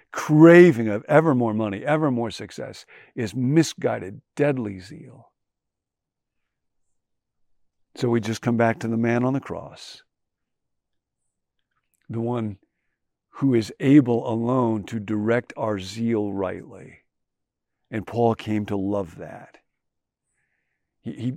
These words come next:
he, when he's writing to the church in Rome, he says, uh, "Don't lose your zeal,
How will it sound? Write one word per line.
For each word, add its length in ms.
he, 120
when 180
he's 80
writing 200
to 80
the 80
church 440
in 200
Rome, 420
he 80
says, 400
uh, 200
"Don't 500
lose 340
your 200
zeal, 640